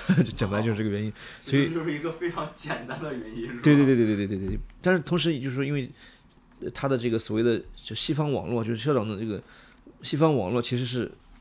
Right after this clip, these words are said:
Speaker 1: 是对他是个便利条件，他绝对不会说抛下自己是，呃，能做的事不做，却找一个不太熟悉的人做一个他没有探索过的风格，对吧？这实际上不符合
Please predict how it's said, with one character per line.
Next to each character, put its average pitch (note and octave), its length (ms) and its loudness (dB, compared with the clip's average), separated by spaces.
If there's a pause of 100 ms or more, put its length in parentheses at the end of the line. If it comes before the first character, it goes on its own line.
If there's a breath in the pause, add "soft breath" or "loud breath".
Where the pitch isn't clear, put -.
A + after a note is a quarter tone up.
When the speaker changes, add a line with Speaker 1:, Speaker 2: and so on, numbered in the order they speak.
(640 soft breath)
Speaker 1:
是 - 240 -6
对 C#3+ 140 -4
他 C#3+ 120 2
是 B2+ 140 0
个 C3+ 80 0
便 E3+ 160 0
利 C3+ 80 2
条 G2+ 180 -8
件， G2 120 -8
他 G#2 100 -8
绝 - 100 -8
对 C3+ 100 0
不 C3+ 120 -2
会 B2+ 60 0
说 B2+ 300 -2 (200)
抛 - 120 -4
下 C3 140 2
自 A#2+ 160 -4
己 G#2 200 -4 (340 loud breath)
是， - 240 -8
呃， C#2 180 -4
能 C3 200 -4
做 F3 120 8
的 C3 60 8
事 C3 120 2
不 A#2 140 -2
做， A#2 240 4
却 - 180 -4
找 G#2 200 0
一 A2+ 80 0
个 A2 220 0 (480)
不 - 60 -10
太 E3 120 2
熟 A#2 160 -2
悉 G#2+ 100 -2
的 A#2+ 80 2
人 G#2+ 220 -4
做 B2 160 -2
一 A2+ 60 2
个 A#2+ 60 2
他 A#2+ 180 -2
没 A#2 260 -4
有 D3 60 2
探 E3 200 0
索 A#2 140 0
过 G2 100 0
的 - 80 -2
风 A2 200 -6
格， E2 120 -4
对 A#1 100 -10
吧？ - 140 -14 (580 loud breath)
这 - 120 0
实 - 80 -2
际 - 20 -2
上 A#2 160 2
不 C#3 140 -4
符 A#2 160 -8
合 G#2+ 240 0